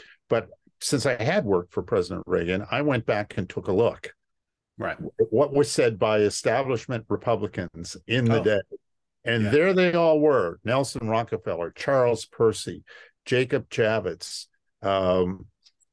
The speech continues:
Speaker 1: Gerald Ford, saying that if Ronald Reagan were ever nominated, it would be a disaster and possibly the end of the Republican <laughs> Party.
Speaker 2: Right.
Speaker 1: And that, you know, this was, this was a terrible thing. And, uh,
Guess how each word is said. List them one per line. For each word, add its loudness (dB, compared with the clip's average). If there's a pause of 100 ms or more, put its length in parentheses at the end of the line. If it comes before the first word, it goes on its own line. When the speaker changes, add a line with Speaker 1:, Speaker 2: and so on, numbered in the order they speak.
(180)
Speaker 1:
Gerald 2
Ford, 2
saying -2
that -4
if -8
Ronald 0
Reagan 0
were -4
ever -2
nominated, -2
it -6
would -2
be -4
a 0
disaster 0
and -4
possibly -2
the -4
end -2
of -6
the -4
Republican -2
<laughs> -10
Party. -2 (520)
Speaker 2:
Right. -6
Speaker 1:
And 2
that, 2 (160)
you 2
know, 0
this 0
was, -2
this -2
was -6
a -4
terrible 2
thing. -2 (100)
And, -4 (200)
uh, 2